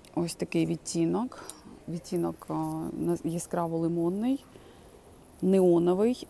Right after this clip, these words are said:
Куди це вдягати, незрозуміло.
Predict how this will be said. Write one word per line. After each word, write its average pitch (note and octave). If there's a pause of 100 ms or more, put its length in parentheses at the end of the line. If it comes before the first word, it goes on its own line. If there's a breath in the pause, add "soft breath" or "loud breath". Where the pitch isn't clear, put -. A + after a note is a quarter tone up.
(120)
Куди F3+
це F#3+ (120)
вдягати, F3
незрозуміло. F#3